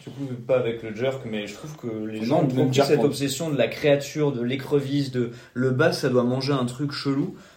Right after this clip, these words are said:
Speaker 1: alors qu'en vrai le bass dans la majorité des cas ça bouffe des poissons, et tu
Speaker 2: Mm.
Speaker 1: les fais très bien au shad, tu les fais très bien au jerk, euh, ça,
Speaker 2: Mm.
Speaker 1: ça, c'est, ça dépend des moments, ça dépend de comment tu le pêches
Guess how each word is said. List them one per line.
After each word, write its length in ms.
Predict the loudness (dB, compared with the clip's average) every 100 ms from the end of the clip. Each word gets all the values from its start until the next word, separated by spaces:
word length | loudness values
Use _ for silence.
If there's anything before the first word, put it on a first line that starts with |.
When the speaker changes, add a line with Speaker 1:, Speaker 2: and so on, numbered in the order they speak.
| -8
Speaker 1:
alors 160 | -8
qu'en 160 | -4 -4
vrai 180 | 0 0
le 100 | 0
bass 380 | 2 0 0 -4
dans 180 | -4 -2
la 80 |
majorité 480 | -2 -2 -4 -4 -6
des 100 | -6
cas 140 | -6 -6
ça 160 | -6
bouffe 200 | -6 -6 -10
des 80 |
poissons, 380 | -10 -8 -6 -8 -10 -18 -12
et 120 | -4
tu 80 | 0
Speaker 2:
Mm. 60 | 0
Speaker 1:
les 100 | -2
fais 160 | -4
très 240 | -8 -4 -2
bien 180 | 0 -2
au 80 |
shad, 300 | -2 0 0
tu 120 | -2 -8
les 100 | -6
fais 120 | -8
très 220 | -6 -4
bien 160 | 0 0
au 120 | 0
jerk, 380 | 2 0 0 -10 -12 -20 -20 -14 -10
euh, 320 | -6 -6 -6
ça, 640 | -6 -4 -4 -4 -6 -6 -6
Speaker 2:
Mm. 100 | -8 -12 _ -20 _ _ _
Speaker 1:
ça, 260 | -18 -12 -10 -10 -12 -12 -12
c'est, 260 | -12 -12 -12
ça 200 | -8 -8
dépend 260 | -4 -2
des 140 | 0 0
moments, 400 | 0 -2 -4 -4
ça 140 | -6
dépend 260 | -6 -2 -2
de 80 | -2
comment 300 | -2 -4 -4
tu 140 | -6
le 80 | -4
pêches 400 | 0 0 -2 -12